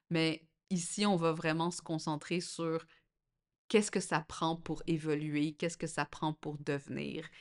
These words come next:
qu'est-ce que ça prend pour s'adapter et prospérer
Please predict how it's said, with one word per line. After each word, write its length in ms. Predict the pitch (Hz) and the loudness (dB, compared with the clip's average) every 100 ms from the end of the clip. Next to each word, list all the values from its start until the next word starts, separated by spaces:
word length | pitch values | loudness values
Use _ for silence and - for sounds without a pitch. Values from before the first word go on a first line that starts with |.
| - _ | -20 _
qu'est-ce 180 | - 185 | -6 -4
que 80 | 180 | -4
ça 200 | - 151 | -2 -2
prend 280 | - 180 170 | -2 -2 -2
pour 340 | - 165 151 | -2 -4 -4
s'adapter 920 | - - 185 170 151 - - 175 170 - | -6 2 4 6 2 0 0 0 0 -2
et 120 | 156 | -4
prospérer 1080 | - - 190 185 - 165 151 143 151 175 | -4 0 2 2 -2 0 0 0 -2 -2